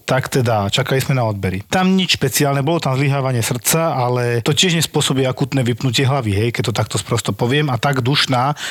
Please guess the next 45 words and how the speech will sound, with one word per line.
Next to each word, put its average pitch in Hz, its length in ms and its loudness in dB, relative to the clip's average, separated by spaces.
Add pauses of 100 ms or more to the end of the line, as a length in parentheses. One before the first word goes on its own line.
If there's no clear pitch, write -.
trošku 165 320 0
bola 127 240 2
tachypnoická. 147 960 0 (240)
Ja 139 80 4
som 151 160 2
tam 135 240 2
písal, 135 320 0
že 131 80 0
má 123 80 0
také 127 240 -2
mozgové 123 400 0
dýchanie. 123 560 0
To 123 80 0
sa 117 160 2
aj 113 80 0
volá, 120 160 0
že 107 160 -2
buď 104 160 -2
biotovo, 120 480 0
alebo 110 240 0
černovo 117 320 0
stoksovo 113 480 -2
niekedy 117 400 -2
býva, 123 400 0
ale - 160 0
to 131 80 0
skôr - 160 -2
pri 113 160 -2
tých 120 160 -2
kmeňových 113 480 0
porážkach. 120 640 -2
Tak - 160 -2
som 185 80 2
si - 80 2
išiel 160 160 0
za 151 80 -2
svojím, 147 240 0
že 135 160 0
tá 120 160 -2
hlava 131 320 0
je 110 80 0
vypnutá, 123 320 -2
tak 117 160 -2
urobme 151 320 0
to 104 160 -4